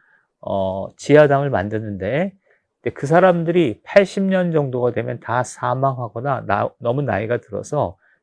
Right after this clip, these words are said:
일을 할 수 없는 상태에 놓이게 되자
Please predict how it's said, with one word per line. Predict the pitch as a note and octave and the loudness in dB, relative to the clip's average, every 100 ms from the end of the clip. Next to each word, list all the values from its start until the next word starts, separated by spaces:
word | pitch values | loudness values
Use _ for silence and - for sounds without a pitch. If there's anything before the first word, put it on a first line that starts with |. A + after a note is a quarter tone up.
| - | -6
일을 | C3+ D#3 E3+ | 0 2 2
할 | D3 D#3+ | 2 0
수 | D3 C3+ | 0 -2
없는 | A2 A#2 C#3 C#3+ | -2 -2 -4 -4
상태에 | C#3 C3 - C3 C3 | -4 -6 -6 -4 -2
놓이게 | A2+ A2 A#2 A2+ | -2 -4 -4 -6
되자 | F2 F2 A#2+ F2 | -4 0 0 -2